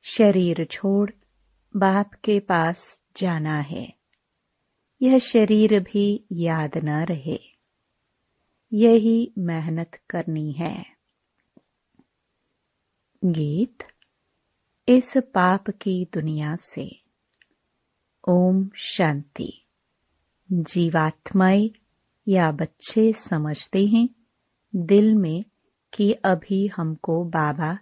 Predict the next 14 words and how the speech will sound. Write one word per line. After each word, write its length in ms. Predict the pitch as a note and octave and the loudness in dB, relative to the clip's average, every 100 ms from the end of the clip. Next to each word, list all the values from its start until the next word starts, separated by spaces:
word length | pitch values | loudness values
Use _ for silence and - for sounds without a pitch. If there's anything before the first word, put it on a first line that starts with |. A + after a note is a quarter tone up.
| _ | _
कहाँ 360 | - D#3 E3 E3 | -6 -4 -2 -2
ले 160 | G#3 A3 | 0 -2
चलते 580 | - - G#3 G3+ G3+ | -6 -6 -6 -4 -4
हैं। 180 | F#3+ G3 G3 _ _ _ _ _ _ _ _ | -4 -6 -10 _ _ _ _ _ _ _ _
बरोबर 760 | G3 F3+ F3+ F#3 D3+ - F3+ C4 _ _ _ _ - | -2 2 2 2 -4 -4 -6 -6 _ _ _ _ -6
जहाँ 540 | F3 F#3+ E3+ D#3+ E3+ | -2 0 2 2 0
से 260 | F3+ - F#3 | -2 0 0
हम 360 | F3 D3+ C#3+ _ | 0 -2 -6 _
आए 440 | E3 D3+ D3 D#3 A3+ | -4 -2 0 2 4
हैं 140 | B3 C#4 _ _ _ _ _ _ | 4 2 _ _ _ _ _ _
वहाँ 400 | G3 G#3 G#3+ A3 | 2 4 4 4
ही 260 | G#3+ A3 A3 | 4 2 2
ले 260 | G3 F3+ F#3+ | 2 0 -2
चलेंगे। 720 | - - F3+ F3 F3 F3 | -4 -4 -2 -2 -2 -6